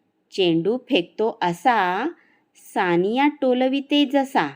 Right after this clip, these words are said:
ओळखा पाहू मी कोण? बरोबर मा-, बालमित्रांनो,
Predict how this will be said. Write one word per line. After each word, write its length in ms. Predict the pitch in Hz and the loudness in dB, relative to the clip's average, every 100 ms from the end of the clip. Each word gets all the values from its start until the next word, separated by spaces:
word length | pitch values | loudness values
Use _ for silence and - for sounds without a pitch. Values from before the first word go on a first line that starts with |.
| _ _ _ _ _ _ _ _ _ _ _ - | _ _ _ _ _ _ _ _ _ _ _ 0
ओळखा 580 | 269 302 302 277 254 | 2 2 2 2 2
पाहू 580 | 247 247 226 220 220 220 | 2 2 2 2 0 -2
मी 220 | 220 220 | -2 -2
कोण? 580 | 214 - 214 214 208 226 226 _ _ _ _ _ _ _ _ _ _ _ _ _ | -4 -2 0 2 -2 -4 -10 _ _ _ _ _ _ _ _ _ _ _ _ _
बरोबर 680 | 170 185 180 165 175 175 196 | -4 -2 -2 -4 -2 0 0
मा-, 280 | 196 180 175 | 0 2 2
बालमित्रांनो, 840 | 170 175 175 175 180 165 165 151 | 2 2 0 -4 -2 -2 0 -4